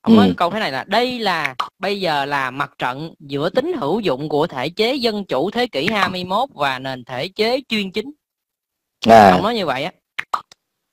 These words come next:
Speaker 1: Là cái tính hữu dụng giữa thể chế dân chủ và thể chế chuyên chính. Thì theo em nghĩ có nghĩa là trong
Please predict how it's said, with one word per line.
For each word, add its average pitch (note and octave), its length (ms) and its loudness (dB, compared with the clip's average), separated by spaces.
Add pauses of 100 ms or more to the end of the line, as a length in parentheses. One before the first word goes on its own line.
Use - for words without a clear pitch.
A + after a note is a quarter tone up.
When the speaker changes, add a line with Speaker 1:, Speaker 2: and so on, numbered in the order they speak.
Speaker 1:
Là D3+ 220 0
cái A3+ 160 -6
tính E4 260 -2
hữu F#3 200 0
dụng E3+ 280 -2
giữa D#3+ 140 0
thể F3 200 -4
chế A3+ 220 0
dân A3+ 280 -2
chủ E3+ 340 -2
và D3 200 -2
thể C#3 180 -10
chế A3+ 300 -8
chuyên G3+ 200 -10
chính. G#3+ 240 -8 (520)
Thì D#3 120 -4
theo G#3 260 0
em G3+ 220 -6
nghĩ C#3+ 180 -8
có A#3 120 -2
nghĩa F3+ 200 -6
là C#3 320 -4
trong G3 380 -6